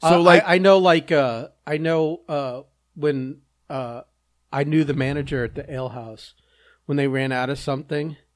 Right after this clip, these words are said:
Speaker 2: they couldn't send someone next door to buy it. It was like,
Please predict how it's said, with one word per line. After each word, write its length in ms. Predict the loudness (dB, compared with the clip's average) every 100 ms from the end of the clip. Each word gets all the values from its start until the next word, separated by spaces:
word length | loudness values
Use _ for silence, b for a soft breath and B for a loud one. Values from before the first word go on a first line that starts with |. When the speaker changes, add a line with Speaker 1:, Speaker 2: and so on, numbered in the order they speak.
| _ _ _ _ _ _ _ _ _ _ _ _ B B B B _
Speaker 2:
they 120 | -4
couldn't 480 | -2 -2 -2 0 -2
send 260 | -4 -4 -4
someone 480 | -6 -6 -6 -8 -10
next 320 | -12 -14 -10
door 320 | -8 -8 -14 _
to 140 | -20 -20 _ _ -12
buy 420 | -10 -10 -14 -20 _ _
it. 240 | -20 -20 -20 -12
It 100 | -8
was 240 | -6 -6
like, 340 | -6 -6 -8